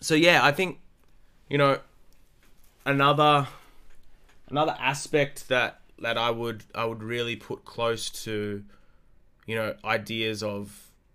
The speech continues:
building an inclusive classroom is to really understand what you're working with as a teacher. And when I say that, I mean, like, really understand it. Not just be aware that, oh, I've got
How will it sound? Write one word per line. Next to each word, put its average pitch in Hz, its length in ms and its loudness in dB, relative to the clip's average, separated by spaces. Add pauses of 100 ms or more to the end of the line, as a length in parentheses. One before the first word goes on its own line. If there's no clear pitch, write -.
(120)
building 120 340 -4
an 107 100 -6
inclusive 107 540 -8
classroom 113 840 -4
is 113 340 -4 (1200)
to 156 120 -4
really 233 300 6
understand 185 580 2
what 131 240 -2
you're 131 420 0
working 117 640 -2
with - 380 -10
as 107 180 -10
a 107 60 -8
teacher. 104 520 -10 (1800)
And 143 300 2
when 151 120 2
I 170 60 4
say 190 180 4
that, 196 140 6
I 151 80 4
mean, 147 160 2
like, 131 200 0
really 123 520 -2
understand 98 680 -10
it. - 140 -16 (340)
Not 165 280 2
just - 320 0
be 147 100 2
aware 123 460 4
that, 113 340 -2
oh, 120 240 4
I've 110 180 -2
got 113 320 -2